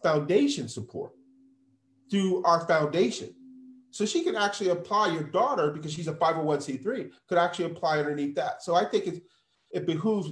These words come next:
anybody to do that. I mean, I always tell people, do business with people who do business with you. So if you got a bill from Verizon,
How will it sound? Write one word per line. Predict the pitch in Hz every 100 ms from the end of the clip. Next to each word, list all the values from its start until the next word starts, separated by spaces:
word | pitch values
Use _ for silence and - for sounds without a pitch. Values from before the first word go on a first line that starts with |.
| -
anybody | 254 302 - 117 104 107 - _
to | 151
do | 143 165 202
that. | 110 -
I | 160
mean, | 165 147 - _ _ _ _ _ _
I | 180 240
always | 185 175
tell | - 160
people, | - 160 151 131 - _ _ _ _ _ _ _ _
do | 127 254
business | 180 190 202 170 -
with | 160 147 147
people | 185 175 180
who | 151
do | 165
business | 160 147 135
with | 120 120
you. | 185 - - _ _ _ _ _ _ _ _
So | 196 165 147 139 - _
if | 135 123
you | 214
got | 262 202 175 170 -
a | 131
bill | 113 175 180
from | 180 135
Verizon, | 135 135 147 151 220